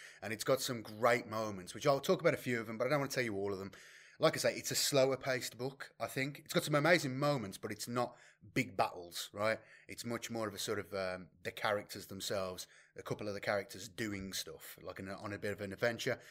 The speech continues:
In fact, into the heart of darkness, you might say, or Apocalypse Now. <laughs> So, where it begins is Astaroth comes to the chapter fortress of the Red Wings, who are a successor chapter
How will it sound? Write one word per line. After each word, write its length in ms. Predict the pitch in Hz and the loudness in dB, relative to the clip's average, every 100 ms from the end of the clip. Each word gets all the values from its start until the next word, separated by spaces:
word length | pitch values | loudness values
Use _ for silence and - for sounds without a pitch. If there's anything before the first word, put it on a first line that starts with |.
| - - - | -20 -10 -6
In 100 | 120 | 6
fact, 320 | 135 - - _ _ _ 139 | 6 6 -6 _ _ _ -6
into 180 | 127 | -4
the 100 | 110 | -2
heart 240 | 107 110 113 | -2 -2 -4
of 80 | 101 | 0
darkness, 480 | 117 101 - 95 | 0 0 -4 -6
you 80 | 98 | -6
might 200 | 92 95 | -6 -4
say, 260 | - 90 87 | -4 -4 -4
or 260 | 104 98 - - _ - | -4 -4 -6 -16 _ -8
Apocalypse 600 | - 139 - 117 101 123 | 4 4 4 -2 -2 -2
Now. 300 | 107 98 87 - _ - | 0 0 -4 -10 _ 6
<laughs> 520 | 247 254 - 254 202 - - - 175 | 12 12 12 12 12 10 -4 -6 2
So, 320 | - 151 107 - _ _ _ _ _ _ _ _ _ _ _ _ - | 10 12 10 2 _ _ _ _ _ _ _ _ _ _ _ _ 12
where 220 | 160 185 | 12 12
it 80 | 151 | 12
begins 340 | 135 123 - | 6 4 0
is 460 | 120 117 110 107 - | 2 4 4 2 2
Astaroth 600 | 151 - - 120 104 - | 4 4 2 2 0 -2
comes 420 | - 120 113 120 - | 0 0 0 -6 -8
to 400 | - 104 98 92 - - - | -6 -4 -4 -8 -16 -20 -10
the 240 | 98 92 | -8 -6
chapter 320 | - 151 - | 2 2 2
fortress 500 | - 110 104 - 104 | -6 -6 -6 -6 -8
of 140 | 104 - | -8 -10
the 80 | |
Red 400 | 104 107 101 95 | -4 -2 -2 -6
Wings, 440 | 101 127 95 87 - | -2 -2 -2 -8 -8
who 140 | 98 | -6
are 140 | 92 90 | -6 -6
a 60 | |
successor 400 | - - 170 139 | -4 4 4 4
chapter 400 | - 120 - 110 | 2 2 2 -2